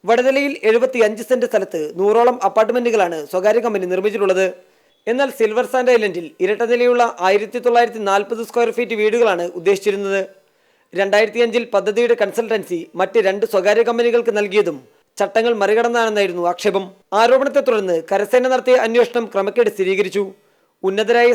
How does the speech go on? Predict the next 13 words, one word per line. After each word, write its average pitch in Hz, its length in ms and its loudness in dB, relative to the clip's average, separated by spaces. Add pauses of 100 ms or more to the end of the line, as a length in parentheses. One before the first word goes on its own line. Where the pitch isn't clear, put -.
സൈനിക 208 320 0
ഉദ്യോഗസ്ഥർക്ക് 233 600 2
പങ്കുള്ള 208 320 2
ക്രമക്കേടിൽ 196 420 -2 (220)
കാര്യമായ 220 400 2 (100)
നടപടി 208 320 0
വേണമെന്ന് 190 340 -2 (160)
സേനയുടെ 220 380 2 (200)
ആഭ്യന്തര 214 320 0 (120)
അന്വേഷണ 220 360 0
റിപ്പോർട്ട് 190 280 -4
ശുപാർശ 190 280 -2
ചെയ്യുന്നു. 202 280 0